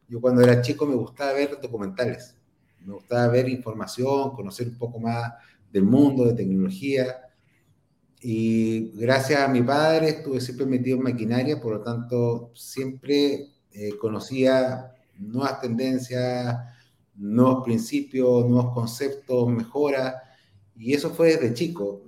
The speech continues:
eh, y siempre fue una, eh, un común denominador siempre estar metido en máquinas. Y a la, al paso del tiempo eso me ayudó a desarrollar varias cosas. Una, eh, buscar alternativas a algo que ya existía.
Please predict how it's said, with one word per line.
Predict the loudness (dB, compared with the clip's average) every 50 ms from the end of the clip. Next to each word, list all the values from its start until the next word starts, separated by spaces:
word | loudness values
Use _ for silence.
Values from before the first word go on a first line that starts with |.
| -20 -20
eh, | -20 -20 -20 -18 -18
y | -16 -14
siempre | -8 -8 -8 -6 -6 -8
fue | -6 -4 -2 0 2 2
una, | 2 0 0 0 0 0 0 2 2 2 0 0 -4 -8 -12 -18 _ _ _ _ _ _ _ _ _ _ -20 -14
eh, | -10 -8 -6 -6 -6 -8 -10 -12 -12 -14 -14 -16 -18 -20 -20 -20 _ _ _ _ _ _ _ -20
un | -16 -8
común | -2 2 2 4 4 4 2
denominador | 2 2 2 4 4 4 4 4 4 4 4 2 2
siempre | -2 -6 -8 -8 -8 -12 -12
estar | -8 -8 -6
metido | -4 -4 -4 -2 -2 -2 0
en | 0
máquinas. | -2 -2 -4 -6 -8 -10 -10 -14 -18 _ _ _ _ _ _ -20 -20 -20 -20 -20 _ _
Y | -8 -4
a | -2
la, | 2 2 2 2 2 2 2 2 2 2 0 0 -4 -8
al | -8 -6
paso | -4 -4 -2 2 2 2
del | 2 2 0
tiempo | 0 2 2 0 -2 0 0 2 2
eso | 0 0 -2 -4
me | -2 -2 0 2
ayudó | 4 6 6 6 6 6 4 4 4 2 2
a | 0 -2 -2 -2 -2 -4 -4
desarrollar | -4 -6 -6 -6 -4 -2 -2 0 0 0 0
varias | 0 -2 -2 -2 -2
cosas. | -2 -2 -2 -2 -2 -4 -4
Una, | -4 -4 -2 -2 -2 -2 -4 -6 -8 -12 _ _ _ _ _ _ _ _ _ _ _
eh, | -8 -6 -4 -2 0 0 -2 -2 -6 -12 _ _
buscar | -6 -6 -6 -6 -10 -4 0 2 2 4 2 2 -4 -6 -10 -16 -20 _ _ -10
alternativas | -8 -8 -6 -2 -2 0 0 0 0 -2 -2 0 0 0 0 0
a | -2 -2 0 0
algo | 0 0 0 -2 -2
que | 0 0
ya | 0 0
existía. | 0 -2 -6 -12 -12 -6 -2 0 0 0 -2 -4 -12